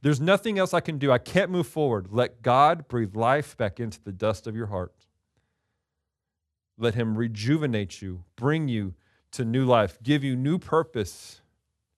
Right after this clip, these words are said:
revitalize the dreams that are dead, revitalize the hopes that are shattered, and help you to take your next step. So what's our response here?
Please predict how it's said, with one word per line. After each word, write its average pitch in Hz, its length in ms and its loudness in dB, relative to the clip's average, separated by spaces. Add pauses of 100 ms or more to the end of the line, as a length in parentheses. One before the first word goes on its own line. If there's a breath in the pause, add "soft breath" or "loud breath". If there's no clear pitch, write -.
(120)
revitalize 135 640 6
the 139 100 -4
dreams 135 480 -4
that 127 100 0
are 120 140 2
dead, 131 380 4
revitalize 135 640 4 (240 loud breath)
the 127 120 2
hopes 175 340 2
that 131 100 0
are 110 160 2 (100)
shattered, 131 640 0 (800)
and 110 160 -4
help 131 320 0
you 131 140 -6
to - 140 -16
take 117 320 -8
your 113 120 -8
next 104 360 -6 (160)
step. - 420 -16 (1800)
So - 140 -8
what's 127 320 0
our 160 100 4
response 101 560 -4
here? 87 180 -16